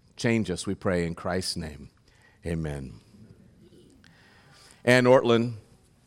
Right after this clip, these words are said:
uh, said this, uh, a while back. Ray, her husband, preached on Mark fourteen three.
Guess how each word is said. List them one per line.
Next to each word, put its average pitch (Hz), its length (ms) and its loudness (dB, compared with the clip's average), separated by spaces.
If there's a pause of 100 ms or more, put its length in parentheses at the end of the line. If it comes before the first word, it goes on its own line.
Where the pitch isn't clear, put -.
(320)
uh, 104 220 2
said 120 340 2
this, 123 380 6
uh, 113 40 6
a 110 220 6
while 127 260 8
back. 127 360 6
Ray, 123 400 6
her 113 180 0
husband, 113 640 2 (760)
preached 151 280 4
on 135 380 4 (100)
Mark 139 400 6 (220)
fourteen 143 500 4
three. 113 500 4